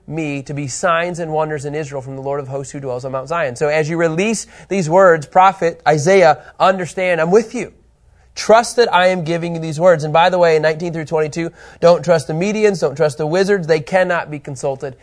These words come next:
in this process. Trust God in your current situation. "I'm going to give you prophecy. You're gonna actually see signs. I want you to know that God is with you. I'm gonna send a son from a virgin that's gonna be a sign.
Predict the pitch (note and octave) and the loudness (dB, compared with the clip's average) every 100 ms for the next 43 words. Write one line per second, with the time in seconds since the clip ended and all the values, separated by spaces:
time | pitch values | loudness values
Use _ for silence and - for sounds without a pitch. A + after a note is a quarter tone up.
0 | _ - C3+ C3+ B2+ C3 A2 - - - | _ -10 -8 -8 -4 -4 -4 -8 -20 -20
1 | _ _ _ _ - - - G3+ G3 F#3 | _ _ _ _ -16 -6 4 6 6 2
2 | - - _ _ _ - D3+ G3+ F3+ D#3 | -12 -16 _ _ _ -6 2 6 6 6
3 | D3+ C#3+ - - D3+ D3 C#3+ D3+ C3+ - | 4 -2 -14 -6 -6 -4 -6 -4 -6 -8
4 | B2+ - A#2 G#2+ - - _ _ _ _ | -12 -12 -14 -14 -18 -20 _ _ _ _
5 | - A3+ A#3+ C4+ C4 A3 D3+ A#3+ C#4 D4+ | 2 4 6 4 4 -2 0 2 2 2
6 | D#4+ D#4 - B3 B3+ C4 A3+ G3 - B2 | -2 -2 -2 2 4 4 0 -8 -10 -12
7 | B2 - - G#3+ A#3+ A3+ A#3 A3+ E3 - | -12 -16 -6 0 2 2 0 -2 -4 -4
8 | C#4+ D4+ - D4+ D#4+ C4+ G3+ G#3+ A3 D4 | -2 -2 0 2 4 2 2 4 4 2
9 | E4+ C#4 A#3+ A#3 A3 F3+ A3 A3+ A#3 G#3 | 2 2 4 4 2 2 4 6 4 0
10 | C4+ B3+ D#3 - A3 D4 D4 D4 D4+ B3+ | -2 -2 -4 -6 -4 -2 0 4 4 4
11 | - C#4+ D#4+ E4 A3+ A#3+ F4 _ _ - | 2 2 4 4 0 -4 -10 _ _ -4
12 | A#3+ C#4 C#4 B3 E4 C#4 C4+ B3+ G3+ C4 | 2 4 4 6 4 6 4 4 4 2
13 | C4+ A#3 - D4+ E4+ B3 C3+ | 4 0 4 4 4 2 -2